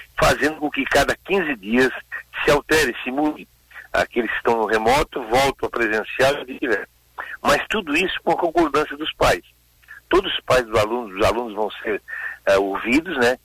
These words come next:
para ver a preferência de cada pai, para po-,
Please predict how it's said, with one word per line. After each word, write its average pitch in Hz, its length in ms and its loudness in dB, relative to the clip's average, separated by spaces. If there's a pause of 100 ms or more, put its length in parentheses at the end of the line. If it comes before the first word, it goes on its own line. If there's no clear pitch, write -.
(280)
para 123 180 4
ver 143 300 0
a 127 100 0
preferência 135 720 -2
de 135 120 -4
cada 123 260 2
pai, 85 380 -2
para 101 180 0
po-, - 220 -6